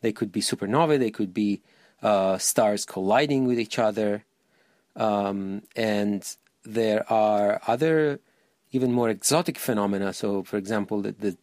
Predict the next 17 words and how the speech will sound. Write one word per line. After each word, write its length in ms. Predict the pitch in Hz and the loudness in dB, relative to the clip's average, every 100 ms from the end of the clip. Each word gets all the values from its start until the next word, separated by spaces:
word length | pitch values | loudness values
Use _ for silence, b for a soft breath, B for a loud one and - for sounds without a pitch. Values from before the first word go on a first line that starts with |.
| - | -8
there's 160 | 104 | -8
been 400 | - 117 107 98 - b b b b _ | -4 -2 -2 -2 -8 b b b b _
people 240 | 127 117 | -6 -6
theorizing 640 | - 131 113 113 107 104 | -4 0 2 4 2 0
that 140 | 104 101 | 0 0
there 200 | 104 101 | 0 0
are 100 | 98 | 0
these, 320 | 101 95 - | -2 -4 -4
uh, 220 | 107 98 - _ _ _ _ _ _ _ _ _ _ | -2 -2 -4 _ _ _ _ _ _ _ _ _ _
topological 800 | 160 139 139 131 147 135 131 117 | -2 0 2 4 2 0 0 0
anomalies 600 | 113 131 135 98 98 98 | 2 0 0 -2 -4 -6
in 360 | 107 107 104 101 | -6 -2 -2 -2
the 120 | 98 | -6
fabric 420 | - 123 107 98 | 0 0 0 -4
of 120 | 101 | -4
the 80 | 104 | -4
universe 520 | 104 127 87 82 - | -2 -2 -2 -8 -10